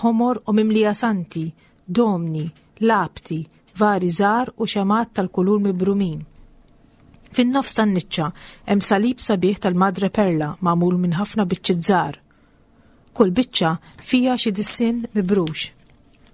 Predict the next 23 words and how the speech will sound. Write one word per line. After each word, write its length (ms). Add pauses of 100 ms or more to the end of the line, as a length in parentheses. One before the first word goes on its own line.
(100)
Hemm 160
serduk, 600 (500)
martell 560 (400)
u 80
tnalja 400
msalbin, 640 (500)
kuruna 400
tax-xewk, 640 (260)
imsiemer, 800 (260)
sponza 540
u 80
lanza 480 (300)
u 120
ras 300
ta' 80
mewt. 460 (760)
Isfel 420
f'toqba 460
magħluqa 400
bil-ħġiġ 560
hemm 160
farka 320
ġebel. 400